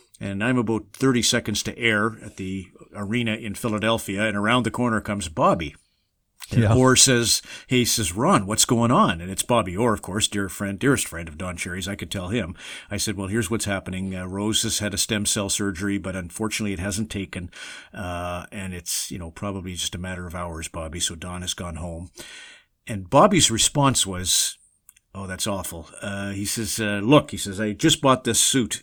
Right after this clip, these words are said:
Speaker 1: and I, a guy gave me a pretzel. He handed me a pretzel with mustard on it, for God's sakes, and it's all over this brand new suit,"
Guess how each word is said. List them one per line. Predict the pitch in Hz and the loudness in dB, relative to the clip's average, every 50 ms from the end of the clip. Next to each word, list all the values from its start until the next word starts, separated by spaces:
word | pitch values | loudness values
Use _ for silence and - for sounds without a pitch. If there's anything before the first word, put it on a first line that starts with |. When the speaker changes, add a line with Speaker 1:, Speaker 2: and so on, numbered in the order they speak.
| _ - | _ -8
Speaker 1:
and | 113 104 104 | -6 -4 -4
I, | 104 104 104 104 117 | -2 -2 -2 -2 -2
a | 123 113 107 | -4 -4 -4
guy | 90 - 135 143 143 | 0 4 6 6 6
gave | 123 135 139 123 | 8 6 6 6
me | 123 110 | 4 2
a | 101 - | 2 0
pretzel. | - - 143 135 - 151 123 113 | 2 4 4 4 6 4 4 4
He | 107 | 4
handed | 113 147 156 147 117 | 6 6 6 6 6
me | 120 117 | 4 2
a | 107 | 2
pretzel | - - 147 147 147 - 143 117 | 2 6 6 6 6 8 4 2
with | 110 95 | 2 0
mustard | 98 117 147 147 - - 113 104 | 2 2 4 4 4 2 0 0
on | 101 98 | 0 -2
it, | 101 | -4
for | 95 101 | -6 -6
God's | 92 107 107 104 - | -6 -4 -4 -4 -2
sakes, | - 113 120 113 - | -2 -2 -2 -2 -2
and | 107 95 | -6 -4
it's | - 127 | 2 4
all | 139 147 147 | 6 6 6
over | 135 123 117 | 4 4 2
this | 107 107 101 | 0 0 -2
brand | - 117 117 123 123 117 | 0 0 0 0 2 0
new | 117 113 110 | 0 0 0
suit," | - - 131 110 101 - | 2 2 2 0 0 -4